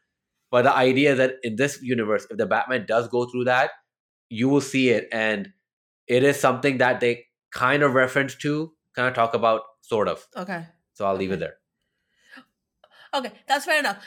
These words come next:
Speaker 2: 'Cause that's been going through my brain for, like, a while, and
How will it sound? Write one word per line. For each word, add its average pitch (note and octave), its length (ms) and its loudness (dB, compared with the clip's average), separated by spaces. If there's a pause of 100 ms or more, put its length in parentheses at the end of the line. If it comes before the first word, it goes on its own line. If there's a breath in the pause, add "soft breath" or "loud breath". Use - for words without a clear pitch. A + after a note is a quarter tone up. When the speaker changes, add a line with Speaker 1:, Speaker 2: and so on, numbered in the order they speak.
Speaker 2:
'Cause D#4 140 -8
that's D#4 180 -2
been G4 140 -6
going D#4+ 200 -4
through D#4 140 -8
my C4+ 140 -2
brain G#3+ 440 -2
for, G#3 160 -10
like, G3+ 220 -4
a G3 60 -8
while, E3+ 680 -4
and F#3 640 -6